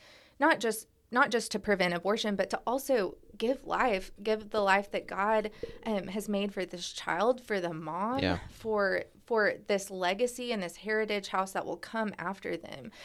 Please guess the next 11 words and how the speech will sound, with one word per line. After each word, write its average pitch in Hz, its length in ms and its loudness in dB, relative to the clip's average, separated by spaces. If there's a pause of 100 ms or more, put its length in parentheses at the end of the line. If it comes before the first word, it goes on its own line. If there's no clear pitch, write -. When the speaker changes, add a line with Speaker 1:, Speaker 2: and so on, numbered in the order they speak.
(300)
Speaker 1:
Um, 202 360 2
and, 190 300 0 (160)
and 208 140 -2
it 196 120 0
just 240 200 -4
comes 208 280 -4
from 214 140 -4
breaking 190 340 -2
cycles 185 640 -4
and 175 400 -6 (240)
providing, 175 640 -4